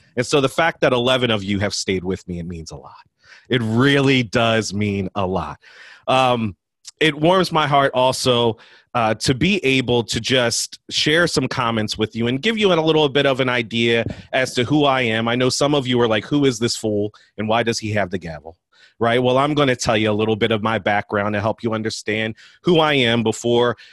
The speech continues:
uh, I step into this role. My name is Jeremy Branch.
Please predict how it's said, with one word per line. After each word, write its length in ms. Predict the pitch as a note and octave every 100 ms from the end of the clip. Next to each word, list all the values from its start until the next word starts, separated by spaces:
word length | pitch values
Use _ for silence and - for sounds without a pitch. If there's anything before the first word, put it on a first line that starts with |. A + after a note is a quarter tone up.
| _
uh, 440 | G2+ G#2 G2 F#2+ -
I 120 | A2+ A2
step 320 | - C3 -
into 220 | A#2+ -
this 240 | A#2+ C3
role. 300 | G#2 G#2 B2
My 160 | C3+ C3
name 240 | C3 C3+
is 160 | C#3+ C3
Jeremy 320 | G#2+ G#2+ B2+
Branch. 440 | D3+ F2+ B2+ -